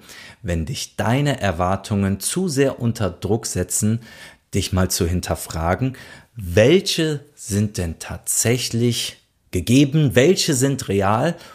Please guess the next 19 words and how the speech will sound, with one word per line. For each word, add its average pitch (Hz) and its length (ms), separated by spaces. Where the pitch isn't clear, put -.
und 92 220
welche 92 380
sind 104 260
von 80 400
dir 180 580
nur 123 440
ausgedacht. - 1200
Welche 135 460
Erwartungen 143 720
sind 123 240
von 110 220
anderen 95 640
tatsächlich - 760
gesetzt 92 640
und 123 400
welche 123 640
sind 120 480
von 123 520
dir 165 440